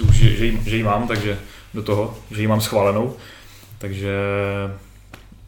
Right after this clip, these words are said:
ale nevěděl jsem, já jsem si říkal, mám, mám profikartu, jo, ten další rok budu závodit už tohle, ale tak Opava mě kopla, takže jsem se,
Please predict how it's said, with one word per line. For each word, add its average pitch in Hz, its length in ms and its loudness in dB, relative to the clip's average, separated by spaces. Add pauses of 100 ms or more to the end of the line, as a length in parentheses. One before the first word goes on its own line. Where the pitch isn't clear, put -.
(160)
ale 117 160 2
nevěděl 120 320 4
jsem, 107 260 -2
já 98 80 -4
jsem 127 140 -4
si 113 80 -4
říkal, 110 380 0
mám, 107 260 -4
mám 113 120 0
profikartu, 135 560 -2
jo, 110 180 0
ten 117 140 -4
další 117 300 0
rok 120 300 0 (240)
budu 123 200 0
závodit 113 360 2
už 104 140 -4
tohle, 98 280 -6
ale 98 220 -2
tak 107 280 -4
Opava 117 240 -4
mě 113 100 -4
kopla, 113 400 -2 (580)
takže 107 220 2
jsem 110 400 -2
se, 110 300 -2